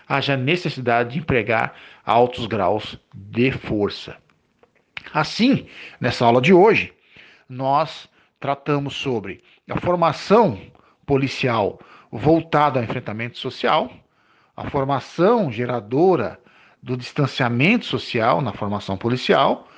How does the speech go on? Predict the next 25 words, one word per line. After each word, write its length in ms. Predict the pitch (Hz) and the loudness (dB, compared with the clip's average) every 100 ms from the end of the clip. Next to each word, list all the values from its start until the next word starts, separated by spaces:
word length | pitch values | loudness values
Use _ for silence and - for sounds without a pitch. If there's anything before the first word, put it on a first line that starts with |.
| - - - | -20 -20 -10
é, 160 | - 143 | 0 2
a 120 | 147 | 2
formação 640 | - 190 190 185 - 214 247 | 2 4 6 4 2 0 2
da 120 | 226 | 0
visão 600 | 175 170 127 175 165 107 - _ - | 0 -4 2 2 2 -2 -10 _ -10
do 300 | 117 139 135 | -2 0 0
inimigo 720 | 170 214 208 165 175 277 202 | 0 2 2 4 4 4 4
do 100 | 143 | 0
Estado 680 | 139 - - 151 202 117 95 _ _ _ | -2 -4 0 2 2 0 -8 _ _ _
e 100 | 135 | -4
não 280 | 139 151 208 | 0 2 2
do 160 | 143 131 | 0 -2
cidadão 720 | - 165 156 143 110 147 170 | -4 -4 0 0 0 0 0
infrator 420 | 139 - 117 127 | -2 -6 -8 -8
da 140 | 131 170 | -4 -2
lei, 380 | 147 160 220 - - - - _ | 0 0 -2 -10 -20 -20 -20 _
e 140 | 202 247 | -2 2
também 400 | 294 262 190 202 | 4 6 6 4
a 60 | |
formação 540 | 202 220 202 165 170 170 | 4 2 4 2 0 2
voltada 540 | 190 185 - 147 147 | 2 2 2 2 2
ao 60 | 139 | 0
emprego 420 | 131 - 117 123 | -2 -2 -2 0
da 140 | 151 | -2
força 420 | - 160 175 - | 2 2 2 0